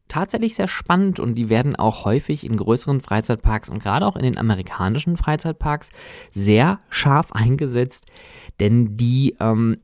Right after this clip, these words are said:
bieten nochmal die Möglichkeit für die Besucher, ein bisschen mehr rauszuholen und vor allen Dingen auf eine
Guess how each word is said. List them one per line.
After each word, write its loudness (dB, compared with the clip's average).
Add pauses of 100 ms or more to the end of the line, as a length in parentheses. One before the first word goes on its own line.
bieten 0
nochmal 2
die 2
Möglichkeit 0 (240)
für -2
die 2
Besucher, 0
ein 2 (120)
bisschen 0
mehr 2
rauszuholen 2
und -2
vor -2
allen 2
Dingen 2
auf -2
eine 2